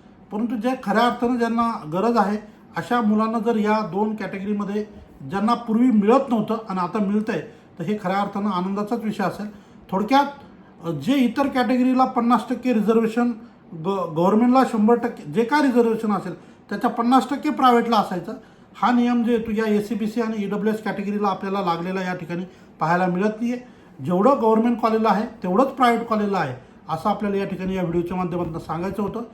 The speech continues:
आपल्याला जर हे, अ, डिटेल बघायचे असतील तर दोन हजार चोवीस पंचवीसचं जे ऑफिशियल मेडिकलचं जे इन्फॉर्मेशन ब्राउचर आहे त्याच्या पेज नंबर नाईन्टी फाईव्हवर हा डिटेल चार्ट आपल्यासाठी उपलब्ध असेल.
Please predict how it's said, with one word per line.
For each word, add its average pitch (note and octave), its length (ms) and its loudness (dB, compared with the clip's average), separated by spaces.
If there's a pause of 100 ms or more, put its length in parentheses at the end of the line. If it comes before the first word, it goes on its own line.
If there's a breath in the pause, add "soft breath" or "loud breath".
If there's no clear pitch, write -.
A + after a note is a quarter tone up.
(380 loud breath)
आपल्याला C4+ 300 4
जर C4+ 200 6
हे, C4 260 6
अ, F#3+ 420 -2
डिटेल A3 280 0
बघायचे A3+ 400 0
असतील A#3+ 380 -6
तर B3+ 140 -2 (440 loud breath)
दोन G#3 180 0
हजार B3 180 4
चोवीस A3+ 300 0
पंचवीसचं A3 460 -4
जे A3+ 180 -2
ऑफिशियल G3 480 -6 (440 loud breath)
मेडिकलचं G#3 500 -2
जे A3 120 -4
इन्फॉर्मेशन G#3 600 0
ब्राउचर F#3+ 340 -2
आहे G#3 180 0 (380 loud breath)
त्याच्या F#3 220 -4
पेज A#3+ 340 2
नंबर A#3+ 320 4
नाईन्टी G#3+ 400 2
फाईव्हवर A3 440 4 (460 loud breath)
हा F#3 320 2
डिटेल A3 300 -2
चार्ट G3+ 220 0
आपल्यासाठी G3 460 -4
उपलब्ध F3 300 -4
असेल. E3+ 300 -2